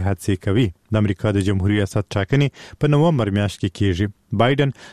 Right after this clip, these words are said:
د امریکا د مخکني ولسمشر باراک اوباما مرستیال و. داسې ګڼل کیږي چې هغه به د نومبر پر دریمه د ډیموکرات ګوند لخوا د جمهوریت غوښتونکو د کاندید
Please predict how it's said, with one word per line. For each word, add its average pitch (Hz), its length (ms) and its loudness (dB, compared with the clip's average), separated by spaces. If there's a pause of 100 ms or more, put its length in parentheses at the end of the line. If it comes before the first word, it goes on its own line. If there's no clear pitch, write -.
د 147 120 2
امریکا 143 280 0
د 135 160 2
مخکني 156 300 0
ولسمشر 110 580 0
باراک 101 280 -2
اوباما 101 360 0
مرستیال 104 560 0
و. 107 160 0 (340)
داسې 110 260 0
ګڼل 104 280 2
کیږي 147 240 4
چې 139 100 0 (380)
هغه 131 240 2
به 104 320 -4
د 113 140 2
نومبر 110 420 0
پر 107 160 -2
دریمه 127 380 0 (280)
د 143 140 2
ډیموکرات 143 500 0
ګوند 143 220 2
لخوا 131 260 0 (260)
د 117 120 2
جمهوریت 123 420 0
غوښتونکو 127 480 0
د - 140 -6
کاندید 120 360 2